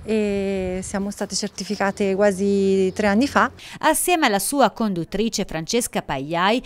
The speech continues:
Speaker 2: sono l'unità cinofila dei Vigili del Fuoco di Arezzo.
Speaker 1: Diversamente dagli altri corpi, il cane è il nostro, è personale,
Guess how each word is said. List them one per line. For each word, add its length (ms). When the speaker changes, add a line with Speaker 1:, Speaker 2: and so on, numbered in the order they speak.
Speaker 2:
sono 480
l'unità 420
cinofila 720
dei 180
Vigili 440
del 160
Fuoco 400
di 100
Arezzo. 560
Speaker 1:
Diversamente 920
dagli 200
altri 280
corpi, 720
il 100
cane 260
è 60
il 40
nostro, 460
è 60
personale, 720